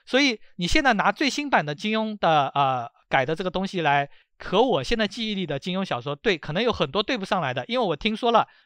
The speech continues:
我听说了，呃，金庸的最后一版改动非常大啊，不，改了很多人的结局和命运或者啥的。这个我已经，我没看过，呃，我也没有办法去探查他晚年的一个思想的转变了。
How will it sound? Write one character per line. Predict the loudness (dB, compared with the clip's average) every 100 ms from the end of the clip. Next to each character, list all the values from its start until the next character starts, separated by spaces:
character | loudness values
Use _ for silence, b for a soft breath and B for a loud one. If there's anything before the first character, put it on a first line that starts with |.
| b
我 | -4 -2
听 | -2 -2
说 | 0 2
了， | 2 0
呃， | -2 -2
金 | -2 -4
庸 | -2 -2
的 | 0
最 | 0
后 | -2
一 | -4
版 | -4 -4
改 | -6 -6
动 | -6
非 | -2 0
常 | -2 0
大 | -2 -4 _ -12
啊， | -12
不， | -12 -4
改 | 0 2
了 | 2
很 | 0
多 | 2 2
人 | 4
的 | 2
结 | 0 -6
局 | -6 -8
和 | -6
命 | -6
运 | -6
或 | -6
者 | -6
啥 | -4 -4
的。 | -4 b b b
这 | 0
个 | 4 4
我 | 4
已 | 0
经， | 0 -4 -4
我 | -2 2
没 | 2
看 | 2 0
过， | 0 -2 _ _ _
呃， | -4
我 | 0 2
也 | 2
没 | 2 0
有 | 2
办 | 2
法 | 0
去 | -6
探 | 0 0
查 | 0 0
他 | 0
晚 | 0 -4
年 | -8 -4
的 | -4
一 | 0
个 | -2
思 | -2 -6
想 | -8 -8
的 |
转 | -8 -8
变 | -4
了。 | -6